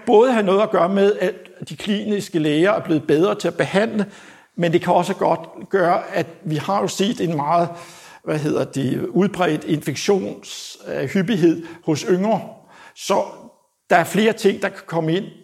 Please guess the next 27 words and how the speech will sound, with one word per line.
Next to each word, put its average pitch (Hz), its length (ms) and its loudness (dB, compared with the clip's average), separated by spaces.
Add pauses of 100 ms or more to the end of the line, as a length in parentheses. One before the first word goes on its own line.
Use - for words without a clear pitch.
(120)
Så - 220 -2
igen, 196 460 2 (580)
øh, 202 200 0
må 175 320 2
I 170 140 0
acceptere, 202 840 -2
at, 165 300 -2 (220)
at 160 140 -2
man 175 140 0
kan 170 160 2
ikke 180 140 2
udtrykke 165 540 0
sig 160 140 -4
sort-hvidt 175 640 0
omkring 160 420 -4
det 165 120 0
her. 147 200 0 (100)
Men 160 180 0 (540)
når 170 100 -2
jeg 175 100 2
snakker 202 360 2
med 190 120 2
klinikerne, 190 640 2
så 170 340 4
er 175 120 2
det 170 280 2
en 139 200 -4